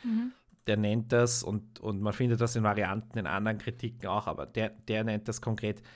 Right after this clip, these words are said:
Speaker 2: den, einen städtischen Gegenheimatfilm, was ich als Formulierung schon total aufgeladen find, dass da, aber was hältst du davon, einem Gegenheimatfilm?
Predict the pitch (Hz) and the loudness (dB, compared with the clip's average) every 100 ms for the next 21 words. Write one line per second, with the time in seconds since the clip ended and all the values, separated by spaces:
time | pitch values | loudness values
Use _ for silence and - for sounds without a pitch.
0 | - - _ - 104 101 - - 110 110 | -20 -20 _ -6 -4 -4 -8 -4 0 0
1 | - - 113 117 127 110 - 117 - - | -2 0 0 2 0 2 -2 -4 -6 -8
2 | - 131 135 131 107 98 95 110 90 95 | 2 6 6 4 2 2 0 -2 0 0
3 | 85 - - 101 90 90 139 - - _ | -2 -6 -6 -4 -4 -2 -2 -4 -20 _
4 | _ _ - - - - _ 113 104 110 | _ _ -20 -20 -20 -20 _ 0 0 2
5 | 107 - 110 113 110 107 107 117 101 110 | 2 4 4 6 6 4 2 2 0 -2
6 | - 104 92 92 - 113 98 87 85 92 | 0 2 4 4 2 0 0 0 -2 -4
7 | 101 95 110 - 101 95 - 90 80 60 | -4 -2 -4 -6 -6 -6 -4 -2 -2 -6
8 | - - _ _ - 90 98 - 107 104 | -10 -16 _ _ -8 -4 -4 -4 -4 0
9 | 120 120 95 92 101 92 90 95 98 95 | 0 0 -4 -4 -4 -6 -8 -8 -8 -8
10 | - 113 107 104 87 92 92 95 87 - | -8 -6 -6 -6 -8 -8 -6 -6 -6 -8
11 | - 95 87 87 | -10 -8 -8 -12